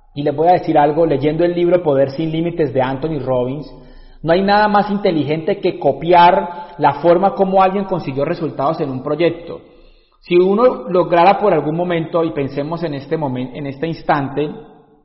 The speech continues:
pensemos en lo siguiente: si a mí me pasan una receta, una receta, eh, de una torta de banano, por ejemplo, y yo la copio tal cual, lo más seguro es que a mí me salga una torta de banano.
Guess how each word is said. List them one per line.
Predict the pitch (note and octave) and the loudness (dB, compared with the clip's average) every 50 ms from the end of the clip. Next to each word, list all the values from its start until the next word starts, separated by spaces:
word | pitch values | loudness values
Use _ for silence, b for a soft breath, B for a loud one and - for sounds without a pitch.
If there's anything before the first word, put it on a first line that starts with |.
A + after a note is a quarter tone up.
| _ _ _ _ _ _ - | _ _ _ _ _ _ -6
pensemos | - D3 C#3+ - - D#3 D#3+ F3+ D#3+ F3 | -6 -6 -4 -4 -4 -4 -4 -4 -4 -4
en | E3+ | -4
lo | D#3+ | -6
siguiente: | - - C3 B2+ D#3 D#3 C#3 B2 - - A2 - b b b b b b b b b b b b | -6 -6 -6 -4 -2 -2 -4 -4 -6 -12 -14 -14 b b b b b b b b b b b b
si | - - - F#3+ | -8 -2 0 0
a | F3 | 2
mí | F3+ G3 | 2 0
me | G#3+ A#3 - | -2 0 2
pasan | - A3+ G#3+ - A3 A3+ | 2 2 2 2 0 0
una | A#3 A#3 A#3 | 0 2 2
receta, | A#3 A3+ G#3+ F3 C3+ - - G#3 F#3 - - C#3 B2 B2 B2 C#3 - - - - - - _ _ - | 2 2 0 0 -2 -2 -2 -2 -2 -2 -2 -4 -4 -4 -8 -12 -16 -20 -20 -20 -20 -20 _ _ -6
una | D#3+ E3 F#3+ G3 G#3 | -4 0 2 2 4
receta, | G3+ F#3 F3+ D#3 - - G#3+ G#3+ F#3 F3 - C3+ B2 A2+ A2+ B2 - - - - - - | 4 2 0 -2 -2 -2 0 0 0 0 -2 -6 -6 -6 -8 -12 -14 -18 -20 -20 -14 -8
eh, | - D#3+ D#3 D3+ D3 C#3+ C#3+ | -4 0 2 2 2 2 2
de | D3 D3 | 2 4
una | D3 E3 E3+ F3 E3+ F3 E3+ | 4 2 2 0 -2 0 2
torta | G3 F#3+ F3+ F3+ F#3+ F#3 | 2 2 4 4 4 6
de | F3+ E3 | 6 6
banano, | D3+ C#3 C#3+ E3+ F3+ F3+ E3 D3 C3+ C3 - | 6 4 4 4 4 4 4 2 0 -2 -2
por | - C3+ C3+ | -2 -2 -2
ejemplo, | C3 C3 D#3+ E3 D3 C3 C#3+ C3+ C3+ C#3 | -2 -2 -2 -4 -4 -4 -4 -4 -2 -2
y | F3+ F3+ D#3 | -2 -2 0
yo | C#3 E3+ F3+ | 4 4 6
la | G3 F#3+ F#3 | 4 4 2
copio | - G3 G#3 G3+ G3 F#3+ F#3+ F#3+ F#3 F#3+ | 2 2 2 2 2 2 2 2 2 2
tal | - G3 F#3 F#3+ G#3+ G#3+ - - - | 4 4 4 4 4 2 -2 -4 0
cual, | F3+ F#3+ F#3+ D3+ C3+ C3 C3 C#3 - - - - - - - | 4 4 4 4 4 2 -2 -4 -6 -10 -16 -18 -20 -16 -4
lo | - D#3 F3 | 0 2 2
más | F3 F3 F3 E3+ | 2 2 0 0
seguro | G3 G3 F3+ F3+ F3+ F#3+ | 0 2 2 4 2 2
es | F3+ | 2
que | F#3+ - | 0 0
a | F#3+ | -2
mí | F3 | 0
me | E3 E3+ D#3+ | 0 -2 0
salga | E3 D#3+ D#3 D3 D3 | 0 0 0 0 0
una | D3+ D3 D3 D3 | -2 -2 -2 0
torta | D#3 D3 C#3+ C#3+ D3 C#3+ | 0 0 0 0 0 0
de | C#3 C3+ | 0 0
banano. | B2+ A#2+ B2 C3+ D3 D3 C#3 B2+ A#2+ A2 - | 0 -2 -2 -2 -2 -2 -2 -2 -6 -10 -12